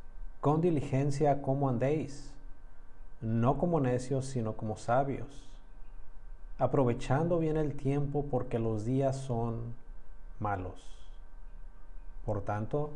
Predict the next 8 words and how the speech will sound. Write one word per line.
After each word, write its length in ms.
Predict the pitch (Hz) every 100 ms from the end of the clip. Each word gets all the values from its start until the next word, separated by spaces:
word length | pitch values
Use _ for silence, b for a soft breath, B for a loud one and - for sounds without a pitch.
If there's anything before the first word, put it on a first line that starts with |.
| - B B B B
no 220 | 123 131 143
seáis 440 | 143 156 156 -
insensatos, 880 | 165 143 139 131 - 143 165 180 165
sino 420 | - 170 170 170
entendidos 800 | 147 151 147 135 123 139 147 147
de 120 | 117
cuál 360 | - 127 120 117
sea 640 | - - 127 131 131 127